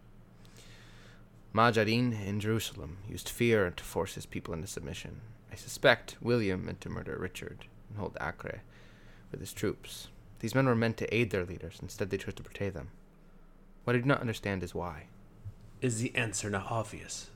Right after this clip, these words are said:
Speaker 2: The Templars desire control. Each man, as you've noted, wanted to claim their cities in the Templar name, that the Templars themselves might rule the Holy Land and eventually beyond.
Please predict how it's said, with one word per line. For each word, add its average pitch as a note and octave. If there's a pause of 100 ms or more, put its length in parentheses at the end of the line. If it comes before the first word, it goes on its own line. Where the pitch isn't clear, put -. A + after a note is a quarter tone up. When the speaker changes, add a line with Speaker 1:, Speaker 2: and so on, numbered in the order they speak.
(100)
Speaker 2:
The A2
Templars G#2
desire F#2+
control. F#2+ (340)
Each C3
man, F#2
as F#2+
you've B2
noted, G#2 (280)
wanted G2
to G#2+
claim G2+
their F2+
cities F2+
in E2
the D#2+
Templar F2
name, E2+ (680)
that A2
the A#2+
Templars C3
themselves B2
might G2+
rule A#2+
the G2+
Holy A2
Land E2 (160)
and G2+
eventually G#2
beyond. G2+